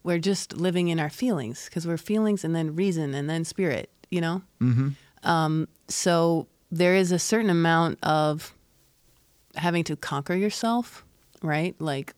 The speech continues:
Speaker 1: knowing who you are, knowing your natural faults, right? We all have our vices. You know, as I've shared, I'm impatient, you know,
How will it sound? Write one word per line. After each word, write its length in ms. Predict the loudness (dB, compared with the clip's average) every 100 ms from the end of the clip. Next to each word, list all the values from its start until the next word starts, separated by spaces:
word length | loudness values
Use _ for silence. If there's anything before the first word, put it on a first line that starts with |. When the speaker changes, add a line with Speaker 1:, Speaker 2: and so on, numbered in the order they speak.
| _ _ _ _ _
Speaker 1:
knowing 440 | -6 -2 0 0 0
who 100 | 0
you 200 | 2 2
are, 320 | 0 -2 -4
knowing 420 | -4 -2 0 0
your 120 | 0 0
natural 380 | 0 -2 -4
faults, 480 | -4 -2 -2 -2 -4
right? 140 | -4 -2
We 140 | -2
all 160 | 0 0
have 240 | -2 -2
our 180 | -4 -6
vices. 800 | -4 -6 -4 -4 -2 -4 -6 -12 _ -20 -20 -10
You 100 | -6
know, 140 | -4
as 160 | -6 -4
I've 200 | -4 -6
shared, 260 | -6 -8 -6
I'm 240 | -6 -6 -4
impatient, 600 | -4 -2 -4 -4 -8 -10 -8
you 100 | -4
know, 260 | -4 -6